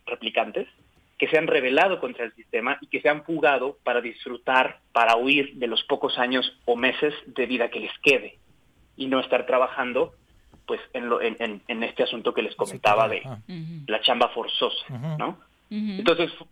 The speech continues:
Speaker 1: Ford es alguien que tiene este conflicto de, de, de, pues, ellos me dicen que son máquinas, que son seres artificiales, pero en última instancia piensan, sienten. ¿Qué diferencia hay con que esté matando,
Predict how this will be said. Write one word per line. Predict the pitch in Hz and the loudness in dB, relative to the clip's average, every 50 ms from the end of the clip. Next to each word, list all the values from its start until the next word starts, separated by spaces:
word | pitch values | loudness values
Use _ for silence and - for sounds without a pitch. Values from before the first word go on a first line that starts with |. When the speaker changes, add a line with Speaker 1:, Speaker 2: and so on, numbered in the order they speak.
| - - | -6 -2
Speaker 1:
Ford | 190 220 247 - 185 | 0 0 2 2 0
es | 151 - 165 | -2 0 0
alguien | 156 147 143 151 151 151 | -2 -2 -2 -4 -6 -6
que | - 127 | -10 -10
tiene | - 143 143 139 143 147 | -4 -4 -2 0 0 -2
este | 139 - - 143 | -2 -2 -4 -4
conflicto | - 147 135 131 - 139 139 139 - - 156 143 | -2 -2 -4 -4 -2 0 -2 -2 0 0 -2 0
de, | 127 127 120 117 - - | 0 0 -2 -2 -4 -4
de, | - 127 120 120 117 - - | -4 -2 -2 -2 -4 -6 -10
de, | 123 - 127 120 120 117 - _ | -8 -4 -2 -2 -2 -4 -4 _
pues, | 131 120 143 | -2 2 2
ellos | 156 170 175 170 | 4 4 2 2
me | 170 151 | 2 2
dicen | 160 160 160 160 160 | 2 2 0 -2 -2
que | 160 123 | -2 -2
son | - 135 127 123 | -2 -2 0 2
máquinas, | 131 165 190 - - - - 98 - - | 2 0 0 0 -6 -12 -12 -12 -14 -14
que | - 113 | -14 -8
son | - 135 135 131 | -6 -4 -2 2
seres | 147 139 135 135 - | 2 2 2 2 0
artificiales, | 131 - - 127 117 120 - 135 135 139 156 - - | -2 -4 -4 -8 -10 -6 -2 -2 0 0 -2 -4 -2
pero | - 113 113 | -4 -2 -2
en | 123 | -2
última | 131 131 151 143 139 127 | -2 -2 -4 -4 -4 -4
instancia | 120 113 - - 123 123 123 - 127 - - | -4 -6 -4 -2 -2 -2 0 0 -2 -2 -2
piensan, | 131 131 143 156 151 151 - 98 98 104 - - | -2 -2 -2 -2 -2 -4 -6 -6 -6 -8 -8 -2
sienten. | 139 139 143 139 135 - - - - - - _ _ _ _ _ _ _ _ _ _ _ _ _ _ _ _ | 2 2 2 2 -2 -8 -12 -16 -18 -18 -20 _ _ _ _ _ _ _ _ _ _ _ _ _ _ _ _
¿Qué | 135 135 | 0 2
diferencia | 143 131 - 123 123 131 127 - - 120 123 135 | 2 2 2 0 0 0 -2 -4 -2 2 4 4
hay | 151 156 - | 4 4 0
con | - 113 110 - | -6 -12 -14 -14
que | - | -10
esté | _ 127 123 | _ -4 -2
matando, | 123 120 - 127 117 123 123 131 143 - | -2 -2 -2 -2 -2 0 0 -2 -2 -4